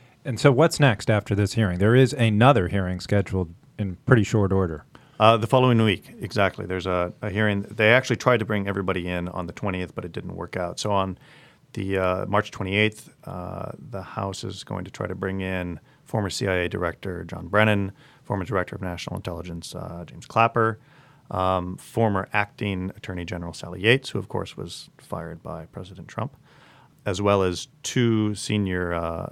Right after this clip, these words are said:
Speaker 2: senior officials from the, uh, cybersecurity firm CrowdStrike, which was the firm that was brought in, uh, initially by the D N C after the D N C figured out that it was hacked. So that will provide another chance for,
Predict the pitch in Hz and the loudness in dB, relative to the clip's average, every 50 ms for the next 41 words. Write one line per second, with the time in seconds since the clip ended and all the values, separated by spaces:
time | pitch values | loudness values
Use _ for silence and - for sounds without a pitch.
0 | - - - - 110 98 98 92 87 - - - - 101 92 87 - - - 98 | -14 -16 -12 -8 -6 -6 -4 -6 -6 -6 -8 -8 -8 -8 -10 -10 -12 -10 -6 -6
1 | 92 90 87 85 85 85 85 85 90 - _ - - 98 92 90 87 90 90 90 | -4 -4 -4 -6 -8 -10 -10 -12 -12 -14 _ -14 -12 -12 -10 -10 -10 -10 -10 -10
2 | 87 - - - - - - - - 98 - 107 98 107 - - - 104 90 90 | -10 -12 -14 -14 -16 -16 -14 -14 -10 -4 -2 -2 -2 -2 -4 -8 -6 -6 -6 -6
3 | 82 - 95 95 - - 117 117 107 - - 107 95 92 - - _ _ - - | -6 -8 -10 -6 2 6 6 6 6 4 2 0 0 0 -2 -4 _ _ -20 -14
4 | _ - 117 - 117 104 92 117 - 123 117 104 101 101 104 87 - 110 104 98 | _ -8 -6 -6 -6 -8 -6 -4 0 0 2 2 0 0 -4 -4 0 0 0 0
5 | 95 92 90 92 95 - 95 92 87 90 92 104 101 101 101 92 - - 95 90 | 0 -2 -4 -6 -8 -10 -10 -10 -8 -8 -6 -4 -2 -2 -2 -2 -4 -6 -6 -8
6 | 90 87 92 87 87 85 - 90 90 92 101 104 98 92 92 90 - - 98 92 | -6 -4 -4 -4 -4 -4 -8 -10 -12 -10 -10 -8 -8 -8 -8 -10 -10 -10 -10 -10
7 | 90 87 87 87 - - - - 90 92 - 104 98 95 95 - - 104 - - | -10 -10 -12 -12 -12 -12 -12 -10 -10 -12 -12 -12 -12 -12 -12 -12 -14 -12 -12 -12
8 | 95 90 90 - - - - - - - - - - - - _ _ _ - - | -10 -10 -12 -12 -14 -16 -18 -18 -18 -20 -18 -16 -18 -18 -18 _ _ _ -20 -20
9 | - - - - 170 196 208 - 190 - - 147 131 135 123 120 107 - - 110 | -20 -6 2 6 8 8 8 8 6 4 6 6 8 8 8 8 6 4 2 2
10 | 110 120 123 110 117 107 104 95 90 87 - _ _ _ - - 131 120 110 104 | 4 4 6 6 6 6 6 4 2 0 -4 _ _ _ -2 2 4 4 4 4
11 | - - - - - 110 101 98 95 95 90 85 | 0 -4 -8 -2 0 0 2 2 2 2 0 -2